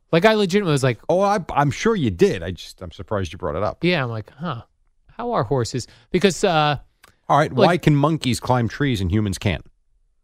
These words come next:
Speaker 2: We can't climb trees
Speaker 1: We
Speaker 2: like
Speaker 1: can't,
Speaker 2: monkeys.
Speaker 1: right.
Speaker 2: We can climb a little bit. We cannot climb trees like monkeys.
Speaker 1: But we could solve math problems and a monkey cannot.
Speaker 2: Right.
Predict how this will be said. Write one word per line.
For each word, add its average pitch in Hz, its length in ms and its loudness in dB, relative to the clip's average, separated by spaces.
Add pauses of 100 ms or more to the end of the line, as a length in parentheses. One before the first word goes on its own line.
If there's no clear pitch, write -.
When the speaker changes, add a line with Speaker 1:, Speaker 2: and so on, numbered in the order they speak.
(380)
Speaker 2:
We 151 160 2
can't 151 340 0
climb 123 300 2
trees 120 280 -2
Speaker 1:
We 117 60 0
Speaker 2:
like 90 100 0
Speaker 1:
can't, 92 260 0
Speaker 2:
monkeys. - 60 -12
Speaker 1:
right. 90 280 -6 (300)
Speaker 2:
We 185 140 6
can 147 200 -2
climb 147 380 2
a 110 100 -2
little 139 360 2
bit. 92 220 -4 (440)
We 139 120 4
cannot 139 680 0
climb 117 300 0
trees 107 240 0
like 98 100 0
monkeys. 85 380 0
Speaker 1:
But 127 80 4
we 123 140 2
could 120 160 -2
solve 107 320 0
math 117 280 2
problems 92 340 0
and 92 100 -4
a 92 40 -4
monkey 101 360 -4
cannot. 98 420 -6
Speaker 2:
Right. 202 260 -4